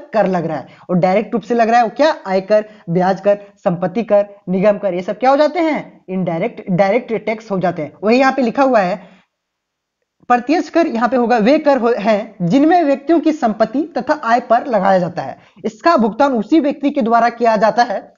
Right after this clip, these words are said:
जिन पर उसे लगाया जाता है, उसी को करना पड़ेगा जिन पर यह टैक्स लगाया जाता है, ठीक ना। प्रत्यक्ष कर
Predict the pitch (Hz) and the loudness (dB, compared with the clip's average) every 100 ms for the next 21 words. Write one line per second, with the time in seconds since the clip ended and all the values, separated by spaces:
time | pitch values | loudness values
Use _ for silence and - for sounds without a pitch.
0 | _ - 180 311 294 160 - - - 196 | _ -4 0 2 2 0 -2 -10 -10 -2
1 | 294 254 202 202 202 180 175 - - _ | 0 2 2 2 0 -2 -6 -12 -16 _
2 | _ - 208 330 339 285 269 294 294 285 | _ -10 -4 0 0 2 0 0 2 2
3 | 277 247 - 254 269 269 180 - 226 208 | 2 -2 -2 0 0 0 -2 0 0 4
4 | 208 190 185 226 320 190 - - 214 202 | 4 2 0 0 0 -2 -6 -4 -2 0
5 | 269 285 - 240 294 | 0 -2 0 0 0